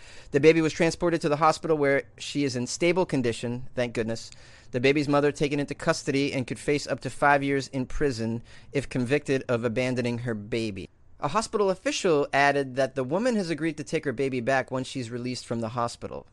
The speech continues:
Uh, I don't think so. <laughs> This isn't the situation where you get the baby back, honey. <laughs> Do you think she really thinks she's gonna get the baby back?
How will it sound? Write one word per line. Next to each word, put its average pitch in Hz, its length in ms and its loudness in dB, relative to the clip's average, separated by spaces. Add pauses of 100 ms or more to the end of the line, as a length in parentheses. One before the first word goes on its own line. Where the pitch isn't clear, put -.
(120)
Uh, 123 380 4 (160)
I 151 80 4
don't 196 160 -4
think 185 180 -4
so. 76 340 -6
<laughs> - 60 -4 (1500)
This - 160 -12
isn't 165 260 -2
the 160 100 -2
situation 160 540 2
where 156 120 4
you 147 160 4
get 151 280 2
the 143 80 4
baby 143 420 4
back, 107 500 2 (160)
honey. 123 360 2
<laughs> - 400 -2
Do 185 100 0 (540)
you 208 140 -4
think 226 240 -2
she 247 140 2
really 247 320 4
thinks 247 240 0
she's 220 160 -4
gonna 233 140 4
get 220 100 2
the 214 80 4
baby 202 240 8
back? 127 420 2